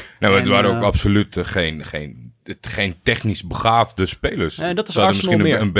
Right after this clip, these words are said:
Speaker 1: beter, ja,
Speaker 3: Nee.
Speaker 1: ja, dat, ik denk dat dat, zeg maar, een soort van herkenbaarder is als je het Nederlands voetbal kijkt.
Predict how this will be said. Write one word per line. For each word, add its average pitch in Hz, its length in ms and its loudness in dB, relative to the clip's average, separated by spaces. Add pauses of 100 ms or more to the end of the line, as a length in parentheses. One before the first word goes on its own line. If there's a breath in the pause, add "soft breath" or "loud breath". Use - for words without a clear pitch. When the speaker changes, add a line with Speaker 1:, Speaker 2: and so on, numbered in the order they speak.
Speaker 1:
beter, 98 240 -2
ja, 110 160 2
Speaker 3:
Nee. 85 80 0
Speaker 1:
ja, 90 120 0
dat, 82 280 -6 (220 loud breath)
ik 85 120 -10
denk 95 140 0
dat 92 120 0
dat, 92 200 -2
zeg 101 120 0
maar, 92 120 0
een 87 60 0
soort 92 220 -2
van 85 180 -2
herkenbaarder 85 720 0
is 82 220 -6
als 87 200 -2
je 90 80 0
het 82 320 -2
Nederlands 87 360 -2
voetbal 107 300 -2
kijkt. 90 380 0